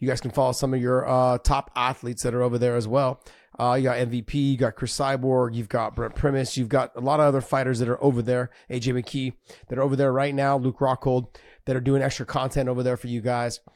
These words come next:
uh, to check out. So onlyfans dot com slash weighing in.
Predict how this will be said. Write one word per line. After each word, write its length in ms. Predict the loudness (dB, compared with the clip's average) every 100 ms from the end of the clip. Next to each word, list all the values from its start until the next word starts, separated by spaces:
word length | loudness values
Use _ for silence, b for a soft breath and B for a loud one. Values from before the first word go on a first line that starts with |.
| b b b
uh, 240 | -2 0 -2
to 120 | -4
check 280 | -4 -4 -4
out. 180 | -4
So 100 | -6 -4
onlyfans 480 | -4 -2 -2 -2
dot 180 | -2 -4
com 240 | -6 -8 -6
slash 320 | -8 -8 -8
weighing 280 | -8 -8 -10
in. 240 | -12 -16